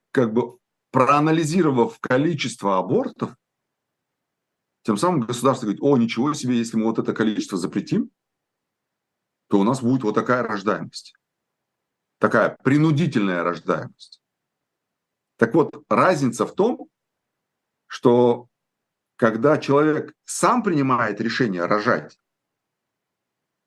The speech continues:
это значит, что он уверен в завтрашнем дне.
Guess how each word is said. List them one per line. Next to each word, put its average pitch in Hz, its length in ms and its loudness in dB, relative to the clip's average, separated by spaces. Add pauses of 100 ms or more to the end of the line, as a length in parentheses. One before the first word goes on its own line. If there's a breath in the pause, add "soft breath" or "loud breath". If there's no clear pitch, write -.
(960)
это 151 560 0
значит, 131 400 -4
что - 180 -4
он 151 380 -4
уверен 127 500 0
в 92 60 -14
завтрашнем 120 560 -4
дне. 92 320 -6